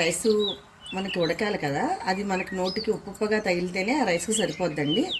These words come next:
మనం అది అడ్జస్ట్గా చూసుకోవడమే జాగ్రత్తగా. ఒక స్పూన్ సాల్ట్ వేస్తున్నానండి. ఇందు ముందు మనం దాంట్లో కలుపుకున్నాం కదండి కర్రీలో, అందుకని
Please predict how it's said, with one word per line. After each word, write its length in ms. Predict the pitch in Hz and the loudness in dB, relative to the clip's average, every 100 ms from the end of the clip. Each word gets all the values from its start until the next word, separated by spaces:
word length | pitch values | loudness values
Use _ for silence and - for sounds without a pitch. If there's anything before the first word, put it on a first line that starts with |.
| - 185 | -4 -2
మనం 140 | 185 165 | 0 2
అది 140 | 185 185 175 - - 180 | 2 0 -2 -8 -8 -6
అడ్జస్ట్గా 400 | 170 214 - 240 240 | -2 -2 0 0 0
చూసుకోవడమే 580 | 180 - 170 151 143 151 143 | -2 -2 0 2 2 2 2
జాగ్రత్తగా. 480 | 139 143 127 156 285 - - - - | 0 -2 -4 -2 -4 -6 -20 -16 -8
ఒక 100 | - - | -6 -4
స్పూన్ 280 | 196 208 220 | -2 0 0
సాల్ట్ 280 | 196 165 156 | 0 0 0
వేస్తున్నానండి. 600 | 165 151 147 139 135 175 392 - - - - - - - - - - - - - - | 0 2 2 2 2 0 -2 -6 -20 -20 -20 -20 -20 -20 -20 -20 -20 -20 -20 -20 -6
ఇందు 120 | 208 220 | 0 2
ముందు 180 | 208 220 254 | 4 6 6
మనం 180 | 220 220 254 | 6 2 4
దాంట్లో 300 | 185 180 220 220 | 2 2 0 0
కలుపుకున్నాం 420 | 175 - 208 202 170 | 0 -2 -2 -2 -2
కదండి 360 | 143 143 185 165 127 - - 175 | 0 0 0 0 -2 -8 -8 -2
కర్రీలో, 380 | 160 156 147 131 - - - - - - - - - | 0 2 0 -2 -6 -16 -20 -20 -10 -10 -8 -10 -4
అందుకని 320 | 185 190 202 | -4 0 2